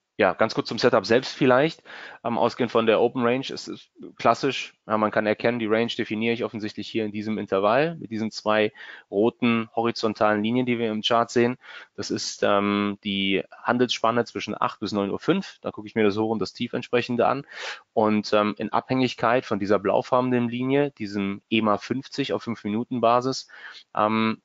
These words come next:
sage ich dann, ob ich Ausbrüche auf der Ober- und auf der Unterseite trade. Wenn wir drunter handeln, halte ich nur Ausbrüche auf der Short-Seite. Wenn wir drüber handeln,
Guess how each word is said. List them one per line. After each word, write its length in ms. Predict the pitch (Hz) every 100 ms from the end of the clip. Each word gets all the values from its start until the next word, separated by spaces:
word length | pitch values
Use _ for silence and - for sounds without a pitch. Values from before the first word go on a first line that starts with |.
| -
sage 260 | 117 110
ich 100 | 104
dann, 220 | 110 120
ob 160 | - 104
ich 140 | 104
Ausbrüche 400 | - 110 110 104
auf 100 | 104
der 120 | - -
Ober- 180 | 113
und 80 | 101
auf 140 | 101 -
der 100 | 98
Unterseite 420 | 110 101 92 101
trade. 420 | - - - 113
Wenn 160 | - 107
wir 60 | 110
drunter 320 | 113 127 113
handeln, 280 | 120 127 113
halte 160 | 104
ich 60 | 101
nur 100 | 95
Ausbrüche 340 | 104 - 104
auf 60 | 98
der 120 | 101
Short-Seite. 640 | - 135 - 135 135 135 131
Wenn 120 | 104
wir 60 | 101
drüber 300 | 113 113 110
handeln, 380 | 107 107 110